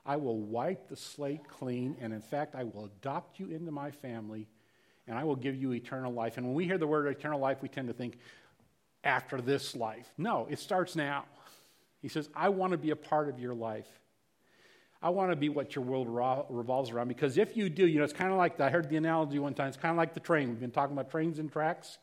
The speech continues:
You know, the train that isn't on the tracks going nowhere.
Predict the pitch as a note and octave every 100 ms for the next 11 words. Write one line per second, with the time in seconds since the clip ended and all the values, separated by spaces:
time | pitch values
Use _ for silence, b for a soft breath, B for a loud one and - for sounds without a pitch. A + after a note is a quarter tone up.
0 | b b b b b b - C#3+ C#3 C3+
1 | B2+ - D#3+ G3 G#3 F#3+ C#3+ - F#3 G3+
2 | F#3+ F3+ E3+ - D3+ C3 - B2+ B2+ B2+
3 | D3 B2+ A#2 A#2